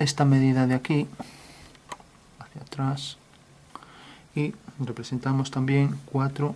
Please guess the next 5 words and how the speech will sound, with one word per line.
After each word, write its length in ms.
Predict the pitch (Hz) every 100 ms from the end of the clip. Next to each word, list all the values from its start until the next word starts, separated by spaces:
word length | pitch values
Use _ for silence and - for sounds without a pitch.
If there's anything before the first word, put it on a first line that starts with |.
| -
y 80 | 139
tres. 640 | - - 117 - - - - - - - - - - - - - - - - - - - - - - - - - _ -
Al 160 | 110
representar 580 | - - 110 135 135 135
esto, 420 | 139 - - 170